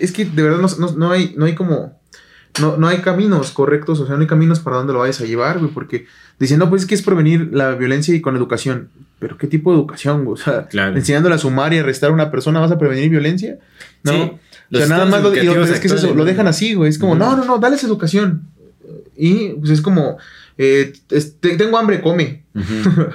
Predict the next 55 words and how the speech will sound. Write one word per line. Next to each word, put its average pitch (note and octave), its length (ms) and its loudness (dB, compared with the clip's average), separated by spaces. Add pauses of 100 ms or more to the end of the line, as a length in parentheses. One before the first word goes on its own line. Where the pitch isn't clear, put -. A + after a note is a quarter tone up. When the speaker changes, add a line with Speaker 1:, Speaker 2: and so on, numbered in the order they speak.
(120)
Speaker 1:
<laughs> - 520 -6
No E3 120 2
mames, C#3+ 240 0
está D#3 120 -2
Speaker 2:
Sí, E3+ 80 2
Speaker 1:
chingón. C#3+ 200 2
Speaker 2:
no, F#3 180 2
y, B2+ 200 0
o A#2+ 200 0
sea, A#2+ 120 0
y A2 80 -2
puedes C3+ 280 -2
comer, A#2 400 -2
¿sabes? A2 340 -2
Speaker 1:
Sí, G#2 220 -10
Speaker 2:
Sabritas G2 400 0
Speaker 1:
sí, F#3+ 120 2
sí, D#3+ 180 0
Speaker 2:
con - 80 -6
Coca-Cola D#3 220 0
Speaker 1:
claro, E3 140 2
Speaker 2:
y C#3 40 2 (100)
Speaker 1:
¿no? E3 60 2
Speaker 2:
todas E3+ 200 2
esas E3 180 0
Speaker 1:
A D#3 80 2
ver, F3 80 2
el G3 100 2
niño G#3 80 2
Speaker 2:
chatarras. G3+ 200 2
Speaker 1:
está G#3+ 200 2
desnutrido, G#3 480 2
de, G3 100 2
Speaker 2:
Te F#3 40 -10
va - 0 -
a - 40 -16
Speaker 1:
tráigale F3 260 0
Speaker 2:
dar C3 100 0
Speaker 1:
tres - 120 -2
pinches A#2+ 200 -2
Speaker 2:
cáncer, C3 220 -2
Speaker 1:
kilos. A#2+ 160 2
Speaker 2:
diabetes, A2+ 540 -2
Speaker 1:
Sí, A2+ 60 -6
Speaker 2:
y - 40 -6
Speaker 1:
güey, G#2 120 -4
no A2+ 180 -10
mames. A2 320 -12 (500)
Speaker 2:
Es-, C3 80 0
Speaker 1:
Entonces, E3+ 340 2
Speaker 2:
sí, D#3+ 180 2
no, D3+ 220 4
no. D3 180 0 (440)
Speaker 1:
creo E3+ 220 0
que, F#3+ 480 2